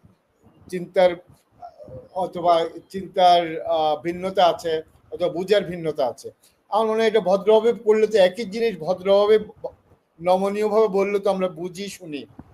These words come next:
ওভাবে প্রশ্নগুলো করলে আমাদেরও ভালো লাগে, ওদেরও ভালো, ওনাদেরও ভালো লাগবে। তো এইভাবে যারা প্রশ্ন করছেন তাদের প্রতি আমাদের সম্মান আছে,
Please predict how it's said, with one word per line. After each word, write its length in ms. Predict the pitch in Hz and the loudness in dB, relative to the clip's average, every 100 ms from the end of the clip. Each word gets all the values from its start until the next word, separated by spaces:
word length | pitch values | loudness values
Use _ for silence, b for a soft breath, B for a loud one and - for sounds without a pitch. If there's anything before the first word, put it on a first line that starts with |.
| - | -10
ওভাবে 220 | 180 214 | -2 0
প্রশ্নগুলো 460 | 196 180 202 208 208 | 0 -4 -2 -2 -2
করলে 400 | 185 202 208 208 | -4 -2 2 4
আমাদেরও 320 | 180 196 208 | 2 0 -2
ভালো 220 | 180 196 | 0 2
লাগে, 220 | 196 196 | 0 0
ওদেরও 280 | 180 165 185 | -4 -4 -2
ভালো, 200 | 156 151 - _ - | 0 -2 -6 _ -6
ওনাদেরও 320 | 180 190 196 | -2 0 2
ভালো 200 | 170 151 | 2 2
লাগবে। 320 | 131 117 - - _ _ _ | 0 -6 -16 -20 _ _ _
তো 60 | 214 | -2
এইভাবে 460 | 196 208 220 208 214 - - | 2 6 6 4 -2 -18 -4
যারা 480 | 156 175 185 190 190 - | 0 4 6 4 2 -6
প্রশ্ন 280 | 175 - 196 | -10 -8 -8
করছেন 400 | 190 - 208 196 | -8 -8 -8 -4
তাদের 300 | 156 160 185 | -4 -4 -6
প্রতি 200 | 196 196 | -6 -6
আমাদের 160 | 185 | -6
সম্মান 340 | 185 185 185 180 | -6 -6 -4 -4
আছে, 300 | 165 190 | -4 -8